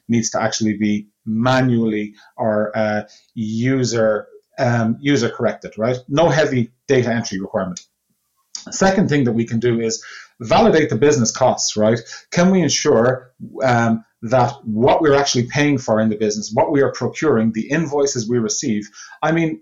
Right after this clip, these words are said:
in order to ensure that these are valid business expenses, generally, we should be able to tie them back to the purchase order, the requisition, the purchase order, the fact that the materials were actually received by the invoices. So, for example, if I get an invoice for a table,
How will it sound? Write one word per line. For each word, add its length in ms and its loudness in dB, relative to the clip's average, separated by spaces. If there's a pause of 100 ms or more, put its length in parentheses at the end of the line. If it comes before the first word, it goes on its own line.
in 140 0
order 220 4
to 100 -6
ensure 420 2
that 180 -2
these 220 0
are 300 2
valid 300 2
business 320 0
expenses, 560 -4
generally, 500 0 (460)
we 180 0
should 260 0
be 140 2
able 160 4
to 160 -8
tie 300 2
them 140 4
back 280 0
to 220 -2
the 80 -8
purchase 440 -2
order, 380 0 (220)
the 80 -2
requisition, 800 0 (300)
the 60 -4
purchase 400 -2
order, 400 0 (160)
the 80 -2
fact 300 0
that 100 0
the 60 0
materials 480 0
were 80 0
actually 260 -4
received 340 -2
by 140 0
the 160 -4
invoices. 580 -8 (180)
So, 200 0
for 140 0
example, 400 0
if 100 -2
I 120 2
get 120 0
an 80 0
invoice 340 0
for 120 -4
a 40 -4
table, 440 -2